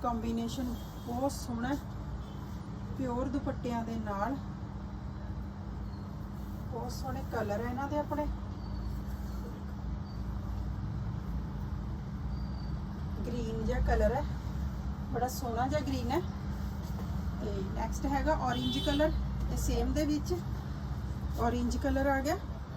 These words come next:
ਕੋਈ ਅੱਖਾਂ ਨੂੰ ਚੁਭਣ ਵਾਲਾ orange ਨਹੀਂ ਹੈਗਾ, ਬੜਾ ਪਿਆਰਾ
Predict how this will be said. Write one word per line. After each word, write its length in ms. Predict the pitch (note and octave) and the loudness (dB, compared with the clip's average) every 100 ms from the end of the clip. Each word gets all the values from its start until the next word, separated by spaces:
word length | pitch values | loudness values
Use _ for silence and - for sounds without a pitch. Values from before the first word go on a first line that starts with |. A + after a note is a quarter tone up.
| - - - - - - - - - - - - | -4 -4 -2 -2 -2 -4 -2 -4 -4 -6 -4 4
ਕੋਈ 200 | C#4+ C#4+ | 6 8
ਅੱਖਾਂ 260 | C#4 C#4 C#4+ | 4 4 6
ਨੂੰ 100 | D4 | 6
ਚੁਭਣ 340 | D4+ A#3+ D4 | 4 6 6
ਵਾਲਾ 240 | F4+ E4+ D4+ | 8 8 8
orange 340 | C#4 C#4 C4+ | 6 6 4
ਨਹੀਂ 160 | C#4+ C#4+ | 4 4
ਹੈਗਾ, 260 | C#4 B3+ F4 | 2 2 2
ਬੜਾ 240 | D#4 C4+ D#4+ | 4 4 4
ਪਿਆਰਾ 320 | E4+ C#4+ B3 | 6 6 8